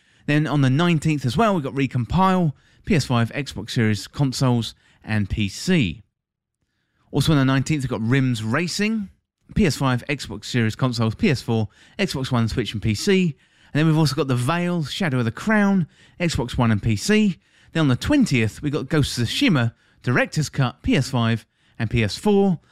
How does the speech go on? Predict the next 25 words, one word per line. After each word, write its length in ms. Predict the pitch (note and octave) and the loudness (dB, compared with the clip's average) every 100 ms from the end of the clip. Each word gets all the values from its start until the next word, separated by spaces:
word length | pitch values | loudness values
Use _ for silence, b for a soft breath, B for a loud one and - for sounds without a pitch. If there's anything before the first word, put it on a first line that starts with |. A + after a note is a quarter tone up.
| b b | b b
And 60 | A#3+ | 0
then 80 | |
finally 480 | D#3+ - G3+ F#3 F#3+ | 0 2 2 2 0
on 100 | D3 | 2
the 140 | C#3 B2 | 2 2
twentieth, 440 | F3 E3+ D3+ C#3+ | 2 0 0 -2
we've 80 | B2+ | -4
got 140 | B2+ | -4
Madden 320 | C3 C#3 B2+ | -2 -2 -2
N 140 | C3+ B2 | -2 -2
F 120 | A2 | 0
L 120 | A#2 | -2
twenty-two. 720 | A2 A#2+ A2 A2 - A3+ A3 G3 b b b - | 0 -2 -2 -4 2 2 2 -2 b b b -10
That's 100 | A3 | -2
coming 200 | F3+ C3 | 0 2
out 40 | |
on 60 | A#2 | 2
P 140 | A#2 | 0
S 120 | A2 | 0
five, 300 | B2+ A#2+ A2+ | 0 0 0
Xbox 400 | - E3 - A#2 | -2 -6 -6 -6
Series 240 | - A2 G#2 | -2 -2 -2
S 160 | A#2+ G2+ | -4 -2
and 80 | A2 | -2
X, 280 | G#2+ - | -2 -6